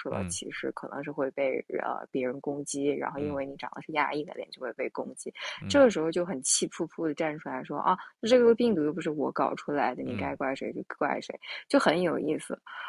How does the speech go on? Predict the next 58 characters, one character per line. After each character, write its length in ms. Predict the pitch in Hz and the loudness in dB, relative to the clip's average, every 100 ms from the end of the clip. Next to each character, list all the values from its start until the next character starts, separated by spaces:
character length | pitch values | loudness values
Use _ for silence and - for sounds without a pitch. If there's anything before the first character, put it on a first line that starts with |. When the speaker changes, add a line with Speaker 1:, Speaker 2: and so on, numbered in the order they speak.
| - | -2
Speaker 1:
啊， 120 | - | 2
所 140 | 214 262 | 4 4
以 60 | |
就 140 | 240 254 | 4 4
是， 180 | 240 208 | 4 2
Speaker 2:
<laughs> 40 | |
Speaker 1:
就 140 | - 254 | 2 4
是 120 | 220 | 4
同 200 | - 170 262 | 2 4 6
样 180 | 226 | 6
一 100 | 196 | 4
个 80 | 175 | 2
人， 200 | 175 151 | 2 0
他 200 | 170 202 | -2 -2
就 60 | 202 | -2
是 100 | 190 | -2
完 220 | 156 151 | -2 -2
全 220 | 202 180 | -4 -4
两 160 | 175 143 | -4 -6
个 60 | 151 | -6
不 80 | 160 | -6
同 160 | 156 | -6
的 80 | 147 | -8
想 260 | - - 170 | -6 -6 -2
法。 160 | 156 | -2
Speaker 2:
哎。 100 | - | -2
Speaker 1:
就 60 | 196 | -4
是 80 | 196 | -2
当 180 | 214 226 | -2 0
别 180 | 165 151 | -2 -2
人 220 | 160 175 170 - | -4 -6 -10 -6
来 240 | - 139 165 | 4 6 6
骂 200 | 214 190 | 6 6
他 180 | 180 151 | 4 -2
的 60 | |
时 100 | 151 | -4
候， 60 | 135 | -8
他 120 | 165 | -8
就 140 | 151 151 | -10 -8
会 100 | 165 | -10
说 140 | 151 | -10
气 220 | 151 - | -8 -8
扑 160 | - - | -8 -10
扑 160 | 208 - | -8 -6
地 120 | 151 | -6
说 80 | 165 | -4
：“这 120 | 196 277 | -2 -2
事 120 | 302 | 0
又 80 | 285 | 0
不 120 | 269 | 2
是 60 | 269 | 2
我 180 | 190 320 | 2 2
搞 180 | - - | 0 -2
出 140 | - | -6
来 180 | - - | -4 -4
的， 60 | - | -4
病 180 | 226 190 | -4 -2
毒 140 | 147 | -4